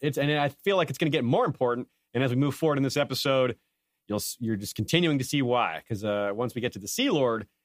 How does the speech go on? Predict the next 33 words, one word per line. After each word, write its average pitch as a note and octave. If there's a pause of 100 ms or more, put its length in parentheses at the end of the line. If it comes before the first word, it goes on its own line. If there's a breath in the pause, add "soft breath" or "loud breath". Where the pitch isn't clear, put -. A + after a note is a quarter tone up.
(100)
you're C3
gonna B2+
see C3+
how C3
politically D#3
involved F2+
they F2+
are. C#2 (140)
Right C#3+
now, F#3
we're C#3+
just -
talking B2+
about G2
the -
assassins B2+
and A2+
the F2+
money. B2 (200)
We F#2
haven't G#2+
even G2
gotten G#2
into B2+
the E2+
politics F#2+
and -
war D3+
yet, - (460)
but -
we C#3
will. G#3 (1800)
So E3+